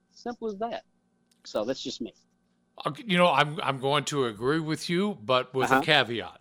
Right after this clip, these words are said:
Speaker 2: okay? I'll,
Speaker 1: Okay, go
Speaker 2: I
Speaker 1: ahead.
Speaker 2: love my caveats. <laughs> So,
Speaker 1: Well,
Speaker 2: okay,
Speaker 1: as long
Speaker 2: here
Speaker 1: as it's not caviar.
Speaker 2: I know,
Speaker 1: Okay, go ahead.
Speaker 2: yeah, ew.
Speaker 1: Yes,
Speaker 2: Uh,
Speaker 1: go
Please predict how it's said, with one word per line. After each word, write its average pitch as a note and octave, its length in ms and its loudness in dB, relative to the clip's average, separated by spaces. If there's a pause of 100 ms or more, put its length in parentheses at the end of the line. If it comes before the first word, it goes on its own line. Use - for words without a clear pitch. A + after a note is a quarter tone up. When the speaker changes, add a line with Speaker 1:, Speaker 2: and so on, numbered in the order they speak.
Speaker 2:
okay? B2 360 0
I'll, A#2 280 -8 (200)
Speaker 1:
Okay, C#3+ 180 0
go C3+ 140 4
Speaker 2:
I - 60 10
Speaker 1:
ahead. D3 100 4
Speaker 2:
love E3+ 140 4
my A#2 180 -2
caveats. C#3 1120 -4 (120)
<laughs> D3 120 -16
So, - 260 -6 (320)
Speaker 1:
Well, G#2 300 -6 (240)
Speaker 2:
okay, F3+ 260 8
Speaker 1:
as E3 60 8
long G3 80 8
Speaker 2:
here G#3 100 12
Speaker 1:
as A#3 40 6
it's A3 80 -2
not A3 260 6
caviar. F#3 580 6
Speaker 2:
I F3 160 6
know, F3+ 140 2
Speaker 1:
Okay, D3+ 100 2
go C#3 80 -2
ahead. B2+ 120 2
Speaker 2:
yeah, G3+ 200 2 (140)
ew. D#4+ 520 2 (320)
Speaker 1:
Yes, D3+ 140 -2
Speaker 2:
Uh, E3 160 2
Speaker 1:
go - 20 -2